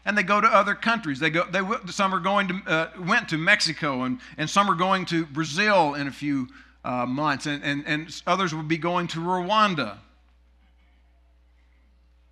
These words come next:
It can be a language line, especially the Spanish language in our area.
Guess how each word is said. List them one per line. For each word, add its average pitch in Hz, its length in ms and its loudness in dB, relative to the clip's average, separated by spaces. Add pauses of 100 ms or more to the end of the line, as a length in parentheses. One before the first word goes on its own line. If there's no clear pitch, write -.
(720)
It - 100 -10
can 220 240 0
be 202 160 -2
a 185 80 2
language 180 760 -2
line, 110 520 -8 (1000)
especially 131 920 -6 (640)
the 131 60 -10
Spanish 151 500 -6
language 127 480 -8
in 117 80 -8
our 117 240 -6
area. 120 500 -6